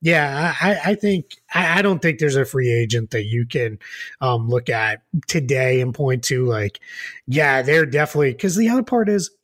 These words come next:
are they definitely gonna get him? Like, that's the other thing, right? There's, I always remind people is, cool,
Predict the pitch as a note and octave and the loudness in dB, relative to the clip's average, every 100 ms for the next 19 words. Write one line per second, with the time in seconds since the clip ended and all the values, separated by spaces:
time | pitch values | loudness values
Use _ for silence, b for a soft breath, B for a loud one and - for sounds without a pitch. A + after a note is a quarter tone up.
0 | - C3+ A#2+ G2 G3 G3 G#3+ G3 D3 B2 | -4 -2 0 0 2 2 4 2 0 0
1 | E3 D4 D#4+ C#4+ G#3 F3+ G#3 A#3+ - G#3+ | 2 4 2 2 2 2 0 0 0 2
2 | A#3+ G3+ - C3+ A#2 C3 E3 E3 D3 - | 2 2 0 -4 0 2 0 0 -2 -2
3 | B B D3 E3+ D#3+ F#3+ A3 F#3+ F3+ G3 | B B 0 2 4 2 2 0 0 2
4 | G3 F3+ D#3 C#3+ C3 A#2+ B B - A#3 | 2 0 0 2 2 0 B B -2 0
5 | F3 A#2+ | 0 -2